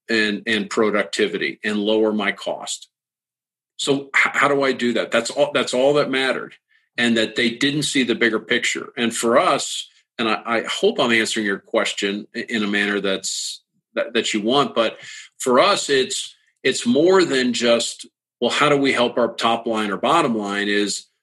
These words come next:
what is it that we do in ter-, terms of transforming that organization that people come away saying, "This is something that is important to me, not as an in-, not only as an in-, individual within the company,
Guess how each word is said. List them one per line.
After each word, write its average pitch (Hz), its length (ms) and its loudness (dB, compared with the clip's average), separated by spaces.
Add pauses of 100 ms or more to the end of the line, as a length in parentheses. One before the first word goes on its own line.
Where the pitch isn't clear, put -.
(220)
what 123 340 2
is 165 160 2
it 135 140 -2
that 113 180 2
we 135 180 2
do 123 240 2
in 110 80 0
ter-, 127 160 -6 (100)
terms 113 300 -2
of 98 100 -4
transforming 117 640 -2
that 104 140 0
organization 104 960 0 (280)
that 110 180 -2
people 143 300 -2
come 117 220 -2
away 107 720 2 (640)
saying, 107 580 0
"This - 340 0
is 139 200 -2
something 117 460 0
that 107 180 2
is 101 160 -2
important 113 480 0
to 113 80 -2
me, 110 140 2
not 113 240 2
as 135 120 -2
an 120 80 0
in-, 117 280 0
not 139 240 4
only 160 360 4
as 123 240 0
an 110 200 -2
in-, 117 220 -2
individual 120 560 0
within 107 280 0
the 101 80 -4
company, 110 560 -2